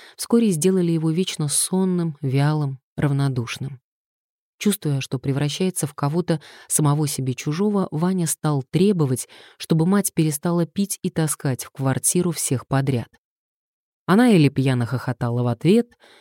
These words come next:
или похмельно стонала и отворачивалась. А однажды повела себя иначе.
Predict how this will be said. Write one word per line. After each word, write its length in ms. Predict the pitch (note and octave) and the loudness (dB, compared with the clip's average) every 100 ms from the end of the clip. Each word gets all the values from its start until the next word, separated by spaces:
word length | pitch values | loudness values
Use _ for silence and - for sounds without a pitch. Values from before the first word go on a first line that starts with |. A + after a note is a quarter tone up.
| _ | _
или 160 | A#3 G#3 | 2 4
похмельно 680 | - C3+ - D#3 F#3 D#3 | 2 -2 0 2 2 2
стонала 560 | C#3 - B2+ C3 C3+ C3+ | 0 0 -2 0 0 0
и 60 | |
отворачивалась. 960 | B2+ C3+ C3+ C3 A#2 - C3 C3+ C#3+ - _ _ _ _ _ _ | -2 0 0 2 -2 -4 -8 -8 -12 -18 _ _ _ _ _ _
А 200 | C#3+ C3 | 0 0
однажды 600 | C3 D#3 G#3 D#3+ B2+ A#2 - - _ | 0 0 0 0 -2 -2 -10 -20 _
повела 320 | C#3+ C#3+ D#3+ | 2 2 2
себя 380 | F#3+ D3 C#3+ D#3+ | 0 0 0 0
иначе. 500 | D#3+ B2+ - - - | 0 -2 -4 -12 -14